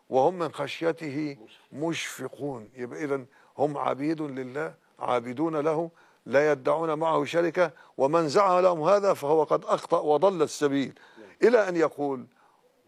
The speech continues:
Speaker 2: ومن يقل منهم
Speaker 1: "ومن يقل منهم إني إله من دونه."
Speaker 2: مم.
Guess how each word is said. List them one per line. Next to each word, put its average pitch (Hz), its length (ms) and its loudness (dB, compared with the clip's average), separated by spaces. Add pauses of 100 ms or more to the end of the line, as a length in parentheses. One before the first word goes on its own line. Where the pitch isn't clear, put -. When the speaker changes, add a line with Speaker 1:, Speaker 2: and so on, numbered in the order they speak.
Speaker 2:
ومن 95 180 -20
يقل 110 260 -20
منهم 98 180 -12
Speaker 1:
"ومن 147 280 2
يقل 175 340 2
منهم 170 400 -2
إني 165 400 -4
إله 156 240 2
من 147 260 -4
دونه." 127 320 -8 (260)
Speaker 2:
مم. 110 80 -20